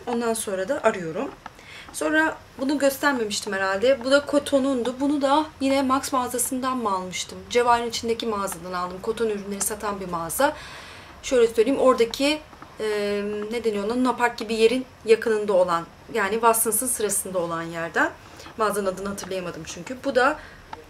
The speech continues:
on liraydı zannediyorum. Yani biraz bana dardı.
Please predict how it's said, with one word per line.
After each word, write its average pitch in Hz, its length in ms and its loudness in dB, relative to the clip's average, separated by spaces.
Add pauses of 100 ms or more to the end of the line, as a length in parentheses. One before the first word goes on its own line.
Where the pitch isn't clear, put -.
(140)
on 247 240 2
liraydı 185 300 0
zannediyorum. 175 600 -8 (200)
Yani 185 200 2 (460)
biraz 233 320 4
bana 226 260 2
dardı. 220 520 6